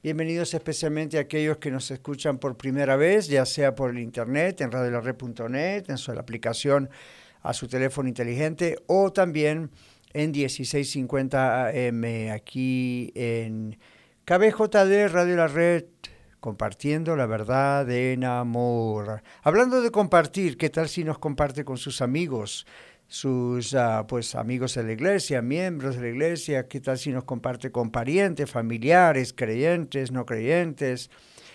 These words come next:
aquí o en otras partes? O si usted nos está escuchando de esas otras partes,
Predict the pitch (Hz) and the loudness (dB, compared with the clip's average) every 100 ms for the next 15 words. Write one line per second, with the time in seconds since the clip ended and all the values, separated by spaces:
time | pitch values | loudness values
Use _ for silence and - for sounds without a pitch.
0 | - - 135 - 190 202 180 147 143 131 | -4 -2 -2 -2 0 4 4 4 0 -6
1 | - 165 175 160 165 156 151 - _ _ | 2 6 6 4 0 0 -2 -10 _ _
2 | _ - - - - _ _ 196 214 202 | _ -20 -20 -20 -20 _ _ 6 6 2
3 | - 196 208 185 170 190 180 185 185 220 | 0 0 0 -2 2 2 2 0 6 6
4 | 196 170 156 160 147 147 139 - 135 113 | 6 0 0 -2 -4 -2 -4 0 2 2
5 | 113 214 220 | 2 0 -2